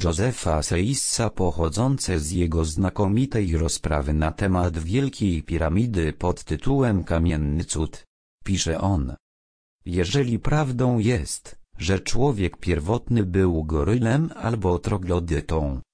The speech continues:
to w jaki sposób w owych prehistorycznych czasach twórcy owej potężnej budowli mogli wiedzieć to,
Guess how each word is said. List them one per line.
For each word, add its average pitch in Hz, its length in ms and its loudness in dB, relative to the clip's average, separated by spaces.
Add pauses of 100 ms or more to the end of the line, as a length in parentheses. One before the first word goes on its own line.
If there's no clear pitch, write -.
to 101 180 0
w 90 80 -2
jaki 110 360 0
sposób 117 600 0
w 87 100 -6
owych 92 480 0
prehistorycznych 92 1080 -2
czasach 110 560 -2
twórcy 143 640 -2
owej 120 440 0
potężnej 104 840 0
budowli 92 640 0
mogli 101 460 0
wiedzieć 92 540 0
to, 76 360 0